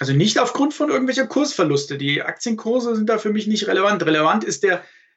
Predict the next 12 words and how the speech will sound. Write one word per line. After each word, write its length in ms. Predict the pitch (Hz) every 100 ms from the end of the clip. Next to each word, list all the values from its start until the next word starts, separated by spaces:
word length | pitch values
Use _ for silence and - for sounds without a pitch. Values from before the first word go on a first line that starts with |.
| _ -
der 100 | 170
reale, 580 | 175 170 196 202 180 185
äh, 220 | 180 156
Wert, 400 | 208 - - -
den 140 | 165
ich 160 | 170 -
versuche 400 | 160 151 254 240
natürlich 640 | 202 196 202 202 196 -
aus, 420 | 170 175 170 - -
äh, 300 | - - 151
der 180 | 165
Bilanz 600 | 147 160 151 254 277 -